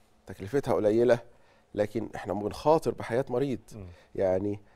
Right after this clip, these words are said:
Speaker 1: ال-، ال-، ال-، الانسان لو جايب حاجه في لبسه وما عجبتوش، خلاص
Speaker 2: مش
Speaker 1: يرميها
Speaker 2: مشكلة.
Speaker 1: و-، ويعوض عليه
Speaker 2: لكن
Speaker 1: ربنا.
Speaker 2: <laughs>
Speaker 1: لكن هنا هنعمل ايه؟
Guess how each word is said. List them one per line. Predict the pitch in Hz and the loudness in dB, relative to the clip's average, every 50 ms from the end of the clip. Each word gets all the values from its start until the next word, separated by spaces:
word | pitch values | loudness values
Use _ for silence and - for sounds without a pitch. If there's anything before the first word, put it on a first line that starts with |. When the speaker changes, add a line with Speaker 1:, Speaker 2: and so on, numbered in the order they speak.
| _ _ - | _ _ -14
Speaker 1:
ال-، | 85 - - | -14 -10 -10
ال-، | 101 92 - | -10 -8 -8
ال-، | 90 - 73 - - - | -8 -8 -8 -12 -8 -4
الانسان | 127 113 104 87 95 117 107 104 - - 147 156 147 131 | -4 -4 -4 -4 -6 -8 -8 -4 2 4 6 6 6 6
لو | 120 113 110 | 4 6 6
جايب | 139 143 131 - | 4 4 4 2
حاجه | - - 135 139 131 127 123 113 - - | 4 8 8 8 10 8 4 2 2 -2
في | - - - 113 | -10 -6 0 2
لبسه | 127 131 - - 113 104 | 2 2 0 -2 -2 4
وما | 110 110 | 6 6
عجبتوش، | 117 104 120 120 123 117 - 147 151 - - | 6 6 6 4 4 2 -2 -4 -4 -2 0
خلاص | - 143 147 143 139 - - - _ - - | 4 4 4 4 4 0 -10 -14 _ -20 -8
Speaker 2:
مش | - | 0
Speaker 1:
يرميها | 123 131 131 127 139 147 143 139 | 2 2 2 2 2 4 6 8
Speaker 2:
مشكلة. | 131 131 123 117 | 8 8 8 8
Speaker 1:
و-، | 107 98 117 113 | 6 4 4 2
ويعوض | 107 123 - 117 135 135 131 120 | 4 6 6 8 10 8 10 10
عليه | 113 117 127 | 10 10 12
Speaker 2:
لكن | 131 135 | 12 10
Speaker 1:
ربنا. | 123 117 139 139 139 127 110 - - - - 233 | 10 8 8 6 8 8 6 4 2 -6 -4 -4
Speaker 2:
<laughs> | - - - - - | -4 -4 -6 -4 -4
Speaker 1:
لكن | - - 135 123 120 | -2 2 2 4 8
هنا | 139 160 165 170 147 143 | 10 10 12 12 10 8
هنعمل | 139 151 165 160 151 139 117 | 8 8 8 8 8 8 6
ايه؟ | 135 165 165 120 | 6 6 6 4